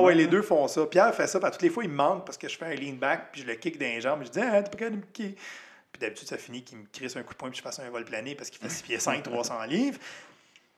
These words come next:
Speaker 2: Puis là, Ivan s'amusait à faire ça, puis à un moment donné,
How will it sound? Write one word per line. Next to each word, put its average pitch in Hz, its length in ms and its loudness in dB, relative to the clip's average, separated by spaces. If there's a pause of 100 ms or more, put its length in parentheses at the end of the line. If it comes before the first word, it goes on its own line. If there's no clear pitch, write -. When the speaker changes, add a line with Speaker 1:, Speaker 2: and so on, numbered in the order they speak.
(420)
Speaker 2:
Puis 143 100 0
là, - 0 -
Ivan 147 280 4
s'amusait 147 260 2
à 147 80 8
faire 120 240 0
ça, 175 100 2
puis 170 80 -2
à - 40 -2
un - 20 -8
moment 123 140 -2
donné, 127 460 -6